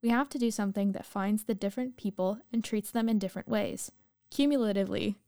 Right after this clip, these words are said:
this can get us across the finish line." Allison Aradin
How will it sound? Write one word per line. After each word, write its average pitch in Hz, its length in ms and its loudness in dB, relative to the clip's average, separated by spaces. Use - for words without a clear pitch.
this 240 280 0
can 247 140 2
get 202 120 2
us 202 140 -2
across 190 320 -6
the 202 100 -6
finish 185 320 -6
line." - 240 -8
Allison 240 380 0
Aradin 196 500 0